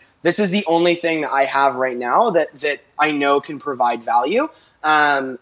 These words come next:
and if you can find a way to provide equitable value, then that's great. I don't, I don't know of one." Um, and she was like, "Okay, then I'm gonna start looking for other stuff." And I was like, "Great. Like, I'm happy to make intros for you. I can connect you with whoever you wanna talk to. And I'd, I'll be sorry to see you go."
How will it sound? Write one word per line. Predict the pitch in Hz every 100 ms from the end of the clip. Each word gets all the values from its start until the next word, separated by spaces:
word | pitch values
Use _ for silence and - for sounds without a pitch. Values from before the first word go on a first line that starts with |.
| -
and | 165 156 151 151 139
if | 165 151
you | 214
can | 202 170
find | 165 226
a | 233
way | 170
to | 151
provide | 147 139 139
equitable | 131 160 202 139 131
value, | 117 107 107 135
then | 143 120 120
that's | 127 -
great. | - 147 131 -
I | 120 139
don't, | 135 127
I | 139
don't | 160 123
know | 123 120
of | 117
one." | 107 208 - _ _ -
Um, | 139 135 131 131 127 123 _ - _ 147
and | 151 156 156
she | 170
was | 165
like, | 156
"Okay, | 151 151 147 151
then | 147
I'm | 143 151
gonna | 156
start | - 135
looking | 135 147 131
for | 131
other | 127 123
stuff." | 196 233
And | 170
I |
was | 160
like, | 160 131
"Great. | 226 -
Like, | 139 147
I'm | 143
happy | 156 160
to | 143
make | 135 123
intros | 180 202 214 202 -
for | 190 180
you. | 175 170
I | 135
can | 131
connect | 120 143 -
you | 160
with | 143
whoever | 143 143
you | 135
wanna | 131
talk | 123 127 -
to. | 143 131
And | 123
I'd, | 117
I'll | 147
be | 147
sorry | 151 151 147 160
to | 151
see | - 147
you | 120 -
go." | - 190 120 117